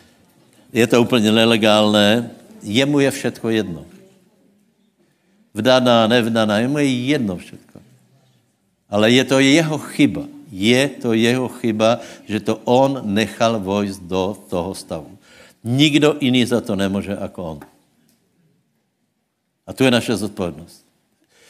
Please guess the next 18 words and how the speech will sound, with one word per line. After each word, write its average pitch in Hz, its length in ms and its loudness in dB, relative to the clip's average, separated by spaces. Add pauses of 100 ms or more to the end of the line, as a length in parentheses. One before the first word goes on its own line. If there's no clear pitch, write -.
(120)
Přátelé, 127 720 0
my 107 160 -2
hrajeme, 120 640 0 (480)
viete, 113 240 -4
o 131 80 0
co 120 160 -12
hrajeme? 110 560 -4 (340)
O 110 320 -2
našu 107 280 -8
dušu. 98 280 -16 (1400)
Ty 123 160 0
hráš 127 240 2
o 113 80 -2
svoju, 110 320 -2
ja 110 160 2
hrám 107 320 -2
o 95 40 -8
svoju. - 280 -14